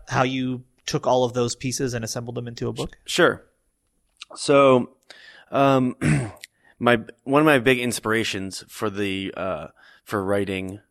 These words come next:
Speaker 2: around this time was Karl Ove Knausgaard. I don't know if you're familiar with him.
Speaker 1: I am not.
Speaker 2: He's a Norwegian writer, and his,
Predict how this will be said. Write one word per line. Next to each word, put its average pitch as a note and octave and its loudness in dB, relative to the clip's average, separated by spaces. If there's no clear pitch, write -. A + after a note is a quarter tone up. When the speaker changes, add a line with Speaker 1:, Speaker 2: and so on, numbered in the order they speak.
Speaker 2:
around G#2 0
this G2 -6
time G2 -4
was F#2+ -8
Karl A2 2
Ove G#2+ 0
Knausgaard. F#2+ -4
I - -20
don't G2 -8
know G2 -8
if F#2 -12
you're F#2+ -8
familiar F#2+ -6
with F#2 -6
him. F#2+ -6
Speaker 1:
I B2 -6
am B2+ -10
not. F3 -12
Speaker 2:
He's D3 6
a B2+ 8
Norwegian A2+ 2
writer, G2+ 2
and G2+ -6
his, G2+ -4